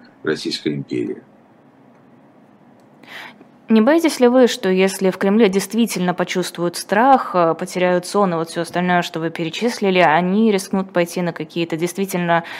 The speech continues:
Speaker 2: страшные шаги, более страшные, чем то, что мы наблюдаем сейчас?
Speaker 1: Да, вот, вот это то, о чем я думаю. Это правда. Это правда. Поэтому, когда...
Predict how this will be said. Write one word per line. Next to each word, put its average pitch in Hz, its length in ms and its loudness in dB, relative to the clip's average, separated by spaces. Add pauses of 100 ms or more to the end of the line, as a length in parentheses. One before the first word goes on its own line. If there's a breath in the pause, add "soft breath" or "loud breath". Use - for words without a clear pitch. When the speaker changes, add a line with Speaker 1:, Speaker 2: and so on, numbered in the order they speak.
(220 loud breath)
Speaker 2:
страшные 190 640 4
шаги, 190 340 0
более 190 300 2
страшные, 185 540 0
чем 175 180 -6
то, 185 120 -2
что 180 160 -4
мы 170 100 -2
наблюдаем 170 540 0
сейчас? 165 680 -6 (880)
Speaker 1:
Да, 113 400 0
вот, 101 300 -4
вот 113 180 -2
это 139 160 -4
то, 110 240 -4
о 117 80 0
чем 98 220 -4
я 95 100 -2
думаю. 82 340 -8 (380)
Это 87 220 -8
правда. 73 460 -8 (720)
Это - 180 -2
правда. 76 480 -6
Поэтому, 98 380 -2
когда... 101 680 -2